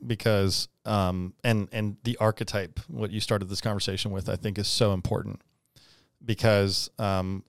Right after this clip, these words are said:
I still look around the room at these security conferences or, frankly, like you said, film or T V shows, and I'm like, "Is that still what I think people think this is all about?" And it's changed so tremendously from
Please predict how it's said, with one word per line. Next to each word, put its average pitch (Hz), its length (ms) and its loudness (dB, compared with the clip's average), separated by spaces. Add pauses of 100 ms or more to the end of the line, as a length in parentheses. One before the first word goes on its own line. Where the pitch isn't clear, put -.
I 117 200 4
still 98 580 2 (400)
look 107 200 2
around 92 380 2
the 95 80 -2
room 95 400 -2 (140)
at 98 180 -4
these 101 160 -4
security - 320 -4
conferences 101 680 -6
or, 92 360 -8
frankly, 98 420 -6
like 98 160 -6
you 95 60 -6
said, 92 260 -4
film 92 440 -2
or 87 100 -6
T 107 140 -10
V 95 140 -12
shows, - 380 -4
and 92 140 -8
I'm 92 120 -10
like, 87 180 -10 (280)
"Is 117 140 -10
that 226 200 -10
still 101 580 -2 (640)
what 107 220 2 (560)
I 101 80 -2
think 104 240 -4
people 110 260 0
think 104 460 0
this 104 180 -2
is 98 100 -4
all 98 160 2
about?" 98 420 0
And 98 180 -4
it's - 240 -4
changed 98 500 -2
so 104 320 4
tremendously 92 680 -4
from 92 460 -6